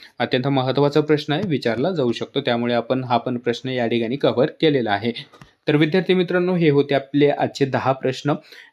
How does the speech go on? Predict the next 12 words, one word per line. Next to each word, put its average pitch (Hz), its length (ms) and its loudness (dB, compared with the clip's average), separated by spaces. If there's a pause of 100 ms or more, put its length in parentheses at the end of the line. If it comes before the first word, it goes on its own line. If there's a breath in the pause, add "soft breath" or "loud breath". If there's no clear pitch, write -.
जे 127 100 0
की 143 100 0
तुम्हाला 143 280 2
परीक्षेच्या 143 540 -2
दृष्टीने 143 460 -6
संभाव्य 127 500 -6
प्रश्न 147 360 -10
म्हणून 135 300 -8
आहेत, 123 260 -10
विचारले 123 460 -8
जाऊ 120 200 -2
शकतात. 131 340 -10